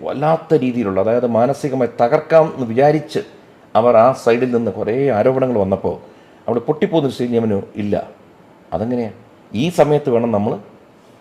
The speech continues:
ഈ കൊടുങ്കാറ്റിനെ മറികടക്കണം. വരാൻ പറഞ്ഞു. സാധാരണ ഞാൻ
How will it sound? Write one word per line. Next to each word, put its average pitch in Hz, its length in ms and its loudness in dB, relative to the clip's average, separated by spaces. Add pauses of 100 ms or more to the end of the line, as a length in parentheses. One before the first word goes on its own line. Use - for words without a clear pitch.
(160)
ഈ 135 300 -6 (140)
കൊടുങ്കാറ്റിനെ 139 580 0 (120)
മറികടക്കണം. 98 520 -2 (420)
വരാൻ 113 240 2
പറഞ്ഞു. 90 180 -4
സാധാരണ 104 440 -2
ഞാൻ 101 420 -2